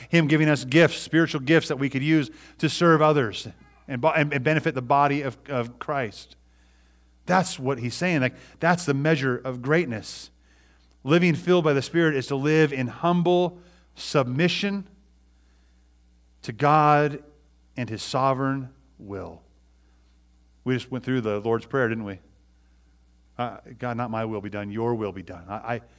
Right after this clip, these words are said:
I wanna surrender. See, that's what greatness is about. And, and before we go on a little further, we're in the next point, um, I want us to understand something. Like,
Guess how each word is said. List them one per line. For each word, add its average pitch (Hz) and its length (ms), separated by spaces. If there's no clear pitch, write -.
I 127 120
wanna 123 200
surrender. 131 880
See, - 140
that's 131 180
what 120 260
greatness 117 720
is 113 300
about. 120 340
And, 110 100
and 147 60
before 143 200
we 202 100
go 151 380
on 165 140
a 156 40
little 147 100
further, 151 240
we're 143 100
in 139 60
the 139 60
next 160 220
point, 135 440
um, 131 300
I 143 60
want 196 180
us 180 80
to 156 240
understand 151 400
something. 131 180
Like, 135 200